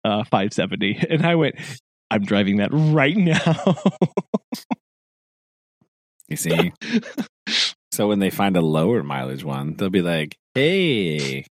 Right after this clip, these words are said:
Speaker 2: guess
Speaker 1: Oh,
Speaker 2: what
Speaker 1: uh,
Speaker 2: we got?"
Speaker 1: I mean, low
Speaker 2: Man.
Speaker 1: mileage, uh, I mean, it had, it, this one had, like, so it was a two thousand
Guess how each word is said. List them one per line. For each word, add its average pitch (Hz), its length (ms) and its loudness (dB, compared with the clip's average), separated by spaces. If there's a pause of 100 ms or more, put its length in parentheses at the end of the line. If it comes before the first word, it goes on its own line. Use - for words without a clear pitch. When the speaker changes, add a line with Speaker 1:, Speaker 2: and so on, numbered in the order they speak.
(160)
Speaker 2:
guess 117 120 -2
Speaker 1:
Oh, 247 180 4
Speaker 2:
what 127 160 2
Speaker 1:
uh, 113 180 2
Speaker 2:
we 135 180 0
got?" 71 640 0 (200)
Speaker 1:
I 220 120 2
mean, 214 280 4
low 156 300 2
Speaker 2:
Man. 208 60 2
Speaker 1:
mileage, 202 440 4
uh, 151 60 2 (220)
I 143 60 2
mean, 151 200 4 (120)
it 170 140 2
had, 180 420 2
it, 131 160 -4 (220)
this 180 280 0
one 165 120 2
had, 135 380 2
like, 113 180 -2 (480)
so 185 140 2
it 170 60 2
was 180 160 4
a 147 60 2
two 240 140 2
thousand 196 440 2